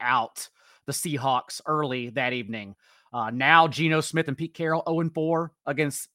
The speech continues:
the Niners with Brock Purdy under center. And it just seems like another spot, regardless of if we get anything from the Seahawks, that the Niners yet again roll, because even the Seahawks defense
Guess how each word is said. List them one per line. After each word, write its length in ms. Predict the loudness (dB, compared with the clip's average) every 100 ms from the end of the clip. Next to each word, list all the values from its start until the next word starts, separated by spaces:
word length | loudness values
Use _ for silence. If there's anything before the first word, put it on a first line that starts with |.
| _ 0
the 320 | 4 4 4
Niners 560 | 4 4 4 0 -2
with 140 | -6 -4
Brock 280 | 0 0 0
Purdy 320 | -2 0 -2
under 180 | -2 -6
center. 440 | -4 0 0 -2 _ _ -16 0
And 100 | 2
it 80 | 2
just 320 | 2 2 0
seems 280 | -2 0 2
like 120 | 0
another 260 | 0 0 -2
spot, 420 | -6 0 2 2 0
regardless 500 | -2 4 4 4 -2
of 100 | 0
if 140 | -2 -2
we 120 | -2
get 180 | -2 -2
anything 280 | -2 -4
from 80 | -4
the 60 | -6
Seahawks, 500 | -4 2 2 2 -6 -18 -8
that 100 | -4
the 80 | 2
Niners 500 | 4 6 4 0 -6 -2
yet 200 | 0 2
again 280 | 2 0
roll, 280 | 0 0 -2
because 240 | -4 -2 0
even 160 | 0
the 80 | 0
Seahawks 400 | -2 2 2 0
defense 420 | -8 -6 -8 -8